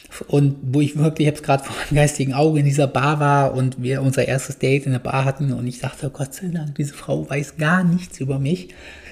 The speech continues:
Und dann irgendwie vier oder fünf Leute an diesem Abend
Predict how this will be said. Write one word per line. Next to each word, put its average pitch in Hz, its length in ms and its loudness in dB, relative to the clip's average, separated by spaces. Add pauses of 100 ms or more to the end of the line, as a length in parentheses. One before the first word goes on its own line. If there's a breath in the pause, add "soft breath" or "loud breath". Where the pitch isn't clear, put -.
(200 loud breath)
Und 151 480 2
dann 143 180 4
irgendwie 135 320 0
vier 143 340 2
oder 127 140 -2
fünf 131 300 -2
Leute 120 300 0
an 120 120 0
diesem 120 240 -2
Abend 113 420 -4